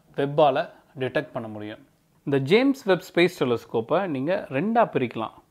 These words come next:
ஒன்னு சூரியனை நோக்கி இருக்க வார்மான சைடு, அதுக்கப்புறம் அதோட ஆப்போசிட்ல இருக்க கோல்டான சைடு. இந்த வார்மான சைடுல தான் சன்ஷீல்டு, ஸ்பேஸ் கிராஃப்ட் பஸ்லாம் இருக்கு. அப்புறம் அந்த கோல்டான சைடுல தான் இந்த என்டையர்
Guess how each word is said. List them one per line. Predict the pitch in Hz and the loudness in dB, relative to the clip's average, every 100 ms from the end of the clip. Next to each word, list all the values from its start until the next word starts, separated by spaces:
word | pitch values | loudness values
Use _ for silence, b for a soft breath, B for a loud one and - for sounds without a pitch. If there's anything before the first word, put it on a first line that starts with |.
| b b b _ | b b b _
ஒன்னு | 139 226 208 233 | 0 2 2 -2
சூரியனை | - - 226 247 220 | -8 -2 0 2 2
நோக்கி | 180 160 - 160 | 2 0 0 0
இருக்க | 139 127 - 143 226 220 127 | 0 -2 -2 -2 -2 -8 -2
வார்மான | 139 175 185 175 120 - | 4 4 4 0 -2 -4
சைடு, | 127 196 b b b b b | -6 -6 b b b b b
அதுக்கப்புறம் | - 220 208 175 202 175 | -2 0 0 2 2 4
அதோட | 156 | 4
ஆப்போசிட்ல | 143 160 226 233 214 156 123 | 4 4 4 4 2 0 -2
இருக்க | 117 123 180 202 - 151 | -2 -2 -2 -2 -2 2
கோல்டான | 147 147 131 120 - | 4 4 2 -2 -8
சைடு. | 113 - _ _ | -10 -12 _ _
இந்த | - 143 135 - - 143 | -8 -2 -2 -4 -6 4
வார்மான | 208 294 302 254 | 4 6 4 4
சைடுல | 180 123 120 113 | 4 2 2 -2
தான் | 127 196 - _ | -2 -4 -8 _
சன்ஷீல்டு, | 147 160 - 143 143 135 | -2 -2 0 0 0 -4
ஸ்பேஸ் | - - 156 170 - | -14 -4 -2 -2 -2
கிராஃப்ட் | 156 131 135 | -4 -4 -6
பஸ்லாம் | 117 - 120 | -8 -6 -8
இருக்கு. | 117 110 - - _ b b b - | -6 -8 -12 -20 _ b b b -6
அப்புறம் | 147 165 | 0 0
அந்த | 151 | 2
கோல்டான | 190 226 214 185 147 | 4 4 4 2 0
சைடுல | 127 123 131 | -2 0 -2
தான் | 240 233 | -2 -4
இந்த | 139 | -2
என்டையர் | 131 131 170 | -2 0 -2